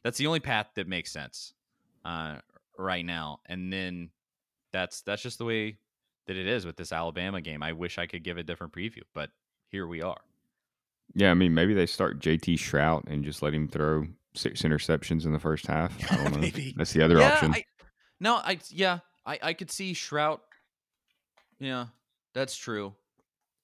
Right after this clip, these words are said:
Speaker 1: That would throw a wrench into things a little bit. I, I mean, you just saw more potential from Bailey. Well, we're,
Speaker 2: We
Speaker 1: but
Speaker 2: haven't
Speaker 1: we're
Speaker 2: really
Speaker 1: gonna
Speaker 2: even
Speaker 1: fin-,
Speaker 2: talked about
Speaker 1: talk
Speaker 2: the
Speaker 1: about
Speaker 2: fact
Speaker 1: it.
Speaker 2: that Brian Maurer situation, and that's kind of
Speaker 1: Yeah.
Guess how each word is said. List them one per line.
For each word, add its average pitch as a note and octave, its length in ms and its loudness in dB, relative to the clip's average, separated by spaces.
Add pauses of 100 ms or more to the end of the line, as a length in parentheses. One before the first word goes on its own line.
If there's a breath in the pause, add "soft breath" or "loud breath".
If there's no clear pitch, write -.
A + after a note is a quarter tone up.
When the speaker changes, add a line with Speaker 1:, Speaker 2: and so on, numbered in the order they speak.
(640)
Speaker 1:
That A#2 100 -2
would C3+ 160 -2
throw A#2+ 100 -4
a A2 80 -4
wrench G2+ 240 -10
into F#2+ 140 -10
things F2+ 280 -10
a F#2+ 60 -12
little F2+ 160 -10
bit. F2 240 -12 (300)
I, F#2 60 -18
I - 1000 -20
mean, A#2 140 -14
you A2+ 80 -16
just C3+ 160 -16
saw F3 140 -8
more A2+ 180 -8
potential - 560 -20
from D#2 180 -20
Bailey. D2+ 440 -18 (580)
Well, A#2+ 160 2
we're, A#2 100 -2
Speaker 2:
We A#2 60 -4
Speaker 1:
but C#3 40 -6
Speaker 2:
haven't D#3 140 0
Speaker 1:
we're G#2+ 80 2
Speaker 2:
really G#2+ 200 8
Speaker 1:
gonna F#2 100 4
Speaker 2:
even E2+ 100 0
Speaker 1:
fin-, G#2 100 6
Speaker 2:
talked A#2 160 4
about D#2+ 180 0
Speaker 1:
talk D#2 100 -8
Speaker 2:
the D#2+ 60 -6
Speaker 1:
about D2+ 60 -10 (200)
Speaker 2:
fact - 20 -18 (100)
Speaker 1:
it. D#2+ 200 6
Speaker 2:
that - 0 - (500)
Brian F2 340 8
Maurer D#2 640 4
situation, D2 840 0
and C2+ 380 -6
that's E2 260 -4
kind D2+ 220 0
of C#2+ 80 0
Speaker 1:
Yeah. A2 200 -4